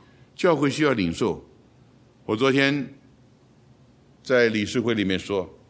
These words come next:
我自己的理想，百分之二十在弟兄姊妹中间，百分之二十人学会做领袖。这是 Pareto Principle。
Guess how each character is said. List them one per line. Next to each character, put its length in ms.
我 140
自 160
己 200
的 60
理 180
想， 260
百 200
分 220
之 240
二 220
十 440
在 240
弟 200
兄 160
姊 80
妹 120
中 160
间， 240
百 280
分 180
之 100
二 160
十 200
人 180
学 160
会 140
做 160
领 180
袖。 240
这 140
是 120
Pareto 520
Principle。 460